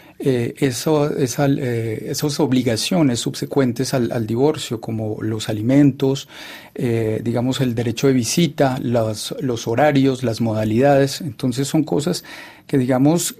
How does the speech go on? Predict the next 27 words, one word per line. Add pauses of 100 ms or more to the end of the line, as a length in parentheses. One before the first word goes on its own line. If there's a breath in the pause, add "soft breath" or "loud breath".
que
si
entran
en
un
proyecto (240)
donde, (320 loud breath)
eh,
la
persona
lo
quería,
quería
vivir
unas
cosas
con
la, (200)
en
familia
y
después
cambia
de
opinión,
pues
debería,